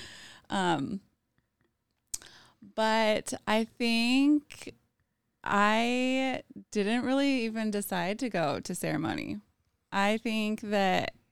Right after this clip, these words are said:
I was just sitting here one day up in the classroom, and I was like, "Huh, I'm gonna go on the website, and I'm just gonna look at things, and I'm just gonna see what's going on," and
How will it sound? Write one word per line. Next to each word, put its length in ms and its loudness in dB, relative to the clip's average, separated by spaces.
I 60 -6
was 220 -6
just 200 -8
sitting 280 -6
here 240 -4
one 160 -4
day 300 -6
up 120 -10
in 80 -4
the 80 -6
classroom, 580 -8
and 80 -8
I 100 -10
was 140 -12
like, 160 -10
"Huh, 120 -2
I'm 120 0
gonna 160 0
go 140 -2
on 100 2
the 80 0
website, 540 -2
and 100 -6
I'm 80 -4
just 120 -12
gonna 160 -2
look 220 0
at 160 -8
things, 540 2
and 80 -2
I'm 80 -2
just 120 -8
gonna 140 -6
see 220 -12
what's 160 -8
going 260 2
on," 400 0
and 140 -2